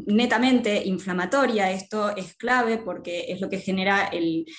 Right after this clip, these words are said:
la hiperdiramia que tiene el paciente, el hipermetabolismo y el hipercatabolismo, que ya lo voy a volver a mencionar. Eh, luego tenemos estos factores que, eh, hacen a, eh, una limitación en la ingesta, como puede ser el dolor abdominal, acompañado de cualquiera de los otros síntomas digestivos, las náuseas, vómitos,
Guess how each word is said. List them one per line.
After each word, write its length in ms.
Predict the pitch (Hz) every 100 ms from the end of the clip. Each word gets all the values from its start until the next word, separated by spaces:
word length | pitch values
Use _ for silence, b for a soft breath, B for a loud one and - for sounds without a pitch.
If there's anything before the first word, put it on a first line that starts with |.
| B
la 140 | 185 185
hiperdiramia 920 | 190 185 185 214 233 220 220 226 214
que 80 |
tiene 260 | 185 202 196
el 60 | 190
paciente, 480 | 180 254 220 185
el 60 | 185
hipermetabolismo 720 | 185 175 175 175 180 214 208
y 80 | 202
el 80 | 175
hipercatabolismo, 720 | 170 175 165 175 175 208 214
que 100 | 175
ya 120 | 175
lo 80 | 180
voy 100 | 175
a 60 | 175
volver 240 | 170 175
a 40 | 170
mencionar. 640 | 175 170 226 269 247 254 B B B B
Eh, 160 | 190 185
luego 180 | 226 240
tenemos 320 | 220 226 226
estos 300 | 226 226 226
factores 680 | 208 202 - 247 247 254 254
que, 340 | - 202 214 220
eh, 360 | 185 175 165
hacen 500 | - 196 - 214 214 -
a, 400 | 185 190 202 208 -
eh, 240 | 170 175
una 420 | 190 190 196 190 -
limitación 540 | 180 175 180 - 214
en 100 | 208
la 80 | 185
ingesta, 520 | 185 185 302 - 226
como 200 | 175 165
puede 160 | 175 170
ser 320 | - 180 175
el 120 | 165
dolor 220 | 160 165 170
abdominal, 440 | 170 170 202 302
acompañado 680 | 277 175 160 170 180 180 180
de 140 | 170
cualquiera 460 | 185 180 226 240 220
de 60 |
los 120 | 190
otros 260 | 196 208 202
síntomas 400 | 208 208 208 185
digestivos, 680 | 190 185 185 240 240 240 226
las 140 | 196 196
náuseas, 440 | 196 190 185 185
vómitos, 480 | 196 185 185 185